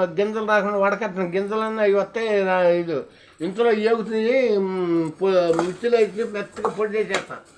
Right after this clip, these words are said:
నూనె ఓ పక్కన కాగుతుంది నూనె. నూనె కాగిన తర్వాత ఇవి ఏగుతా. చూడండి ఎట్ట ఎత్తాను ఏంటో చూడండి. చక్కగా ఇవి ఉడకమేట పసుపు బాగా ఇవి ఎండు బాగున్నాయి అన్నమాట. వేస్తాను ఇంకా నూనె కాగల,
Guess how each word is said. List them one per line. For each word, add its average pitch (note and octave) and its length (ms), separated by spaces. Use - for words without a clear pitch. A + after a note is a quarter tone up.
నూనె A#3 280
ఓ A3+ 40
పక్కన A3 300
కాగుతుంది G3 440
నూనె. G3 280
నూనె A3 200
కాగిన A3 320
తర్వాత A3 260
ఇవి A3 240
ఏగుతా. G#3+ 340
చూడండి A3+ 240
ఎట్ట G#3 200
ఎత్తాను A3 380
ఏంటో G3+ 240
చూడండి. F#3+ 340
చక్కగా G3 400
ఇవి G3+ 240
ఉడకమేట F#3 640
పసుపు F#3+ 360
బాగా G3 500
ఇవి F3 280
ఎండు G3 220
బాగున్నాయి G3 500
అన్నమాట. E3+ 400
వేస్తాను A3 360
ఇంకా G3 260
నూనె G#3 260
కాగల, G#3 360